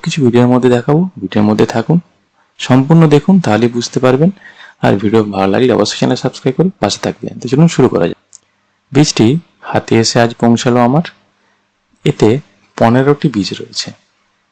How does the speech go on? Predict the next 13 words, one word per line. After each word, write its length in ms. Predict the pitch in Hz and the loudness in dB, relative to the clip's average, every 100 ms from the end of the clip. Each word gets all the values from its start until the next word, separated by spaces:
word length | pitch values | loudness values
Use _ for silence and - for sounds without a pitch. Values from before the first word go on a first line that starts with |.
| _ _ _ | _ _ _
অনেকে 280 | 113 123 143 | 0 2 2
স-, 140 | 131 - - | -2 -4 -12
সময় 320 | - 117 113 117 | -8 -2 -2 -2
শুনেছি 520 | - 113 117 139 131 | -2 -2 -2 -6 -4
যে 140 | 110 95 113 _ _ 107 | -4 -4 -8 _ _ -16
বীজ 140 | 101 | -10
থেকে 160 | - 107 | -4 -2
চারা 180 | 107 98 | 0 0
করা 180 | 101 101 | 0 -2
একটু 220 | 98 - - | -2 -6 -4
কঠিন 280 | - 123 120 | -4 -2 -2
ব্যাপার, 220 | 113 131 - | 0 -2 -4
কিন্তু 180 | 139 | -6